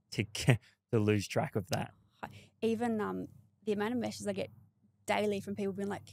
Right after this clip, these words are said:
Speaker 2: "Can you design this in this color?" Or, "Can you design this?" It's like, "If I wouldn't wear it, I won't make it." It's, you know, it's my vision. And it's just kind of like, you'll pe-, have people on the team be like, "Oh,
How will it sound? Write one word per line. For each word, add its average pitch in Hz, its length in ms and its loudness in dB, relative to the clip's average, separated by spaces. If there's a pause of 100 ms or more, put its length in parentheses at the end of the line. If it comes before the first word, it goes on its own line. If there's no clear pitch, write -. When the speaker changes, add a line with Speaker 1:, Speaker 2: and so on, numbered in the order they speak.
(140)
Speaker 2:
"Can 240 120 -2
you 233 60 2
design 214 300 2
this 208 140 -2
in 214 80 0
this 208 140 -2
color?" 208 260 2
Or, 196 180 2
"Can 214 160 0
you 214 80 0
design 202 340 2
this?" 196 240 2
It's - 140 -8
like, 185 140 -2 (520)
"If 214 160 -4
I 202 120 6
wouldn't 208 260 2
wear 185 260 2
it, - 100 -2
I 180 60 0
won't 160 200 0
make - 220 -4
it." - 160 -4 (260)
It's, - 360 -4
you 202 100 0
know, 151 160 2
it's - 180 -4
my 190 200 2
vision. 180 600 0
And 180 260 0
it's - 120 -4
just 196 160 -4
kind 196 180 2
of 185 100 -4
like, 190 200 0 (260)
you'll 202 120 0
pe-, 214 160 0
have 208 160 -2 (320)
people 202 180 -2
on 196 80 2
the - 40 -12
team 202 120 -2
be 196 60 0
like, 196 200 -2
"Oh, 202 280 -2